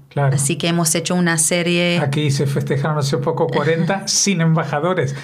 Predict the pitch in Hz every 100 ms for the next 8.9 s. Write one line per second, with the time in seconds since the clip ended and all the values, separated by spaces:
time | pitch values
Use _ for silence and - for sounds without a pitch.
0 | - - 139 151 139 151 - 156 165 139
1 | 156 139 151 147 139 156 151 165 143 151
2 | 156 147 147 151 170 160 - - _ -
3 | 143 160 139 139 - - 139 - 139 -
4 | 190 139 131 175 147 117 131 - 135 127
5 | 131 131 123 - - - - - 302 359
6 | 523 440 311 349 349 226 196 196 196 214
7 | 170 160 160 160 165 214 170 175 208 170
8 | 156 139 135 - - 165 160 175